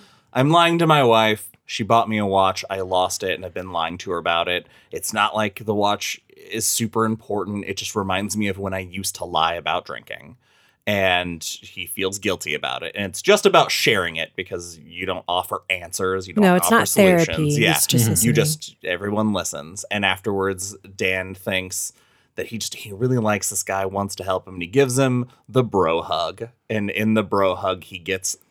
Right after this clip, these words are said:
Speaker 1: the clear shine of him taking his watch off to wash his hands because he was worried about a patient. And after they get done with the embrace, <laughs> Dan just says, "You were, you set it up. You were worried about the kid." And Doctor John's like,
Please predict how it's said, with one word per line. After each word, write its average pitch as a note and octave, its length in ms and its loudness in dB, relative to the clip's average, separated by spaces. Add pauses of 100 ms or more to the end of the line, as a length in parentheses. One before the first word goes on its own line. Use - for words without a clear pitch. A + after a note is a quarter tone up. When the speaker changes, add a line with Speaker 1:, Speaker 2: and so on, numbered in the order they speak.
Speaker 1:
the G2+ 160 -6
clear G2+ 520 -2
shine F#2 600 0
of F2 460 -2
him F2 280 -8
taking F#2 400 -12
his F2+ 140 -10
watch E2+ 280 0
off F2 240 0
to - 80 -8
wash D#2+ 300 -2
his D#2 120 -10
hands D#2+ 560 -2 (260)
because G2+ 300 -4
he G2+ 80 -6
was F2 180 -8
worried C3 300 8
about A#2+ 240 4
a - 20 -2
patient. F2+ 640 -4 (460)
And A#2 320 4
after A2 260 0
they G#2+ 240 4
get G#2 380 0
done A2 180 2
with G#2 120 0
the G#2+ 120 0
embrace, F#2+ 640 0 (380)
<laughs> D3+ 340 -4
Dan C#3 240 4
just C#3 180 4
says, A#2+ 360 6 (480)
"You F3 280 2
were, G3+ 280 8
you F3+ 240 0
set G#3+ 240 6
it G#3 80 2
up. F3 180 4
You A#2+ 120 2
were C3+ 100 6
worried E3 200 6
about D#3+ 200 4
the D#3+ 60 0
kid." D#3 320 6
And A#2 400 2
Doctor A#2 300 2
John's G#2 280 2
like, G2+ 140 0